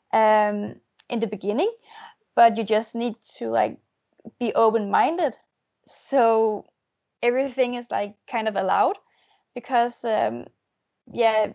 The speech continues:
it's, it's okay to feel sad sometimes, especially in the beginning, uh, because maybe everything isn't the way you thought it would be. But then again, if you get used to, like, live in the country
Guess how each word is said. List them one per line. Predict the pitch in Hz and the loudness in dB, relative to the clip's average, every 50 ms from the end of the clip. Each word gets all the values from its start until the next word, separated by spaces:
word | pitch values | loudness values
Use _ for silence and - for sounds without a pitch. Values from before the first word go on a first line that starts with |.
| _ _ | _ _
it's, | - 262 - - | -6 -6 -2 0
it's | - 254 - - | -2 0 2 2
okay | 302 294 294 - 302 277 262 277 302 311 302 - - - | 0 0 0 -2 -2 0 0 0 -2 -6 -8 -10 -10 -8
to | 247 233 | -6 -6
feel | 226 - - 220 214 202 202 | -6 -6 -4 -4 -4 -4 -6
sad | - - - - 190 - 277 302 - - _ _ _ | -8 -8 -2 0 2 4 2 2 0 -4 _ _ _
sometimes, | - - - - 247 247 240 - - 233 233 233 226 226 - | -20 -8 -4 -4 -2 -2 -4 -4 -4 -2 -2 -2 -4 -6 -8
especially | - 226 - - 254 277 269 294 240 208 208 | -12 -8 -2 2 2 2 2 0 -4 -4 -4
in | 196 | -6
the | - | -10
beginning, | - - - - 226 220 254 302 330 302 262 - _ _ _ _ _ _ _ _ _ _ - - | -12 -16 -12 -8 -6 -4 -4 -4 -6 -6 -8 -12 _ _ _ _ _ _ _ _ _ _ 0 4
uh, | 233 226 226 220 | 6 6 6 4
because | 220 226 226 - 240 226 233 233 - - - - - | 2 -4 -6 -4 -2 -2 -2 -4 -6 -14 -18 -12 -6
maybe | 240 240 247 220 240 - | -4 -4 -2 -2 -2 0
everything | - 226 233 254 240 - 214 208 - | 0 0 0 0 -2 -4 -6 -4 -4
isn't | - 214 233 226 - 226 202 185 - _ | -4 -4 -4 -4 -8 -12 -12 -12 -10 _
the | - 196 | -6 -4
way | 190 196 190 202 | -2 -2 -2 -2
you | 185 185 196 | -4 -6 -8
thought | - - - 208 240 294 | -4 0 4 4 4 4
it | 339 302 254 | 2 0 -4
would | 226 220 _ _ | -8 -12 _ _
be. | - 240 247 262 269 _ _ _ _ _ - - _ _ | -6 -4 -4 -6 -6 _ _ _ _ _ -20 -20 _ _
But | - 226 226 226 226 196 202 - - - _ _ - - _ - | 4 6 6 6 4 2 -2 -10 -12 -14 _ _ -20 -20 _ -2
then | 240 233 233 233 220 202 | -2 0 0 0 -2 -2
again, | 208 196 202 226 285 359 349 - _ _ _ _ _ _ _ _ - | -2 0 0 0 0 -2 -4 -10 _ _ _ _ _ _ _ _ 0
if | 240 254 240 - - | 0 0 0 -2 -4
you | 240 233 220 220 220 214 214 202 - 220 - | -2 0 0 2 0 0 -2 -4 -8 -4 0
get | 226 220 208 - | 0 0 0 0
used | 233 294 320 - - - - | -2 -2 -2 -4 -6 -10 -8
to, | 233 | -4
like, | 208 220 208 208 - | -2 -2 -2 -2 -4
live | 202 190 214 226 240 | -2 0 0 0 0
in | 285 254 | 0 -2
the | 240 233 | -4 -4
country | 233 - 226 208 214 214 - - - 214 214 214 | -4 -2 -2 -2 -2 -4 -6 -8 -6 -6 -6 -8